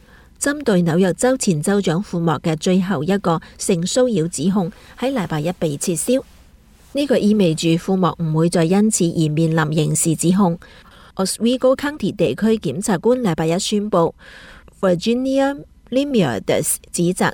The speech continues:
前州長庫莫不適當嘅身體接觸指控不成立，唔會對佢進行刑事指控。Limiades 係庫莫前手下嘅工作人員，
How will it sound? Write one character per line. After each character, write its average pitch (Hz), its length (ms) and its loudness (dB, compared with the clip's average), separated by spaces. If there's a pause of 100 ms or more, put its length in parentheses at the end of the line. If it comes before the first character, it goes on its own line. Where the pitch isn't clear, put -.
前 160 240 0
州 220 220 2
長 196 240 0
庫 185 160 0
莫 170 180 2 (340)
不 269 80 0
適 294 260 0
當 170 180 0
嘅 160 160 0
身 220 240 -2
體 185 220 0
接 175 160 0
觸 208 200 0 (120)
指 175 200 0
控 190 280 0
不 - 100 2
成 180 160 0
立， - 800 -6
唔 190 160 2
會 214 120 4
對 233 180 4
佢 190 200 2
進 202 240 2
行 175 160 0
刑 156 200 0
事 165 200 0
指 165 220 0
控。 185 260 0 (380)
Limiades 214 800 0
係 190 200 0
庫 208 220 0
莫 196 240 0
前 160 320 0
手 160 240 0
下 208 160 0
嘅 160 160 -2
工 202 220 0
作 190 120 0
人 156 240 -2
員， 156 220 0